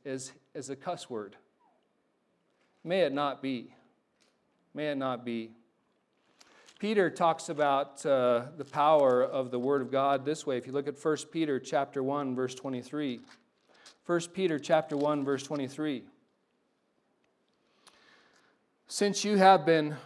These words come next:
born again," made alive, come to life, alive to God,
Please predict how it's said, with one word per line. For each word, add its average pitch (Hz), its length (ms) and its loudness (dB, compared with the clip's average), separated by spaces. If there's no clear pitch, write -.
born 160 320 4
again," 151 520 0
made 135 180 -2
alive, 135 760 2
come 156 200 -2
to 143 80 4
life, 147 600 4
alive 151 400 6
to 165 80 -8
God, 147 480 6